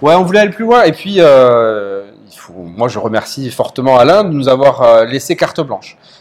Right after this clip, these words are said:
C'est-à-dire que, comme, euh, c'est du welcome, euh, ben, on a eu la possibilité de, d'aller au bout de notre vision.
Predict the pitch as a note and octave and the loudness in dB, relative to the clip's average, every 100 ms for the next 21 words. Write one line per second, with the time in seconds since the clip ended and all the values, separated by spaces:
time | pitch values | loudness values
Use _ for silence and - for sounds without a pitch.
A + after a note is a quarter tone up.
0 | - B2 - C#3 A#2+ A2 _ _ _ _ | -10 -8 -6 -4 -4 -6 _ _ _ _
1 | _ _ _ _ _ - A3 G#3+ E3 C#3+ | _ _ _ _ _ 0 2 4 2 2
2 | C3 A#2+ - - D#3+ D3 C#3 C3+ B2+ C#3 | 0 -2 -6 -4 -2 -2 -2 0 0 2
3 | D#3+ G#3+ G3 _ _ C3 A#2+ A2+ A#2+ - | 0 0 -8 _ _ 0 2 2 -2 -4
4 | _ - D3 D3 C#3+ G3+ F#3+ - D3 C3+ | _ -4 -2 2 2 2 0 0 -6 -10
5 | B2+ A#2+ - C3 F#3 _ _ _ B2 A#2 | -14 -14 -10 -10 -10 _ _ _ -18 -6
6 | C#3 C#3+ C#3 C#3 D3 E3 C#3+ D3+ G#3 E3+ | -2 0 0 0 2 2 2 -2 -6 -4
7 | D#3+ - D3 C3+ C3 B2 G#2 | -4 -4 -6 -6 -8 -14 -18